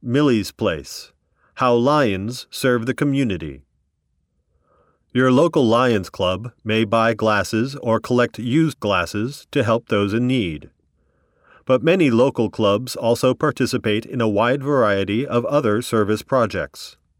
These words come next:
Lions from across the country will share their local club activities and how they, as members who are blind or visually impaired,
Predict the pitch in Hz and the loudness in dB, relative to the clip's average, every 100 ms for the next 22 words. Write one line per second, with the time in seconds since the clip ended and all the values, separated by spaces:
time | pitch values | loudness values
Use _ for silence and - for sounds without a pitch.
0 | _ _ _ _ _ _ _ _ _ 113 | _ _ _ _ _ _ _ _ _ 0
1 | 120 123 143 131 117 101 - 120 143 - | 2 2 0 -2 -4 -4 0 0 0 -2
2 | 143 135 123 135 131 123 92 - 127 135 | -2 -2 0 -2 -2 -2 -6 -2 0 2
3 | 139 117 131 120 123 143 120 127 117 117 | 2 2 4 2 2 0 -2 0 0 0
4 | 127 - 107 95 95 95 - _ _ _ | -2 -2 -2 -2 -4 -6 -12 _ _ _
5 | 110 110 117 110 127 147 95 92 127 _ | -4 -2 2 2 4 2 2 -2 -10 _
6 | _ - 113 104 113 127 123 120 - 101 | _ -4 -2 0 0 0 0 -2 0 0
7 | 95 82 120 120 95 110 123 104 95 95 | 0 0 0 0 0 -4 -6 -4 -2 -2
8 | 98 107 101 92 87 92 85 127 95 92 | -4 -2 -2 -4 -6 -8 -2 0 2 -2
9 | 123 | -8